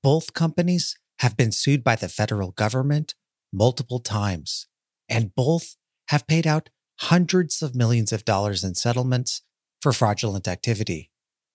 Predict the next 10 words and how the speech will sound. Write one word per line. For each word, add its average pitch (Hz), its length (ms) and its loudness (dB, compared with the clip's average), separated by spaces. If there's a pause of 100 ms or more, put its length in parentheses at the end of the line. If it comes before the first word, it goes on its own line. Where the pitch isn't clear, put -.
(220)
As 135 180 2
recently 180 540 2
as 139 160 2
two 156 180 0
thousand 113 460 0
nineteen, 98 800 -2 (340)
Fresenius, 120 840 -2 (100)
a 131 80 2
German 120 420 0
company, 82 580 -8